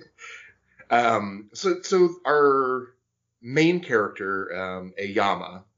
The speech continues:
is a, um, widower. Um, the movie even opens with a very melodramatic scene of his wife dying and the son coming to bring, like, you know, a, a, a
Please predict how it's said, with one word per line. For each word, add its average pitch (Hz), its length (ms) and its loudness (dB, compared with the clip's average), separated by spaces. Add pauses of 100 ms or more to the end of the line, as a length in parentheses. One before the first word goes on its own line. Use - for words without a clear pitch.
is 95 200 -16
a, 90 300 -6
um, 87 520 -6 (1080)
widower. 147 760 4 (220)
Um, 98 460 -2
the 101 80 -10
movie 120 340 -4
even 113 240 -6
opens 101 400 -4
with 95 120 -10
a 95 40 -10
very 95 220 -2
melodramatic 98 680 -2
scene 92 320 -10
of 87 100 -10
his - 400 -14 (380)
wife 104 420 0
dying 92 540 -4
and 90 100 -14
the 90 60 -10
son 95 640 -4 (180)
coming 95 280 -8
to 92 60 -8
bring, 92 420 -4
like, 87 280 -8 (520)
you 92 120 -14
know, 85 160 -14
a, 85 60 -8
a, 85 520 -8
a - 20 -2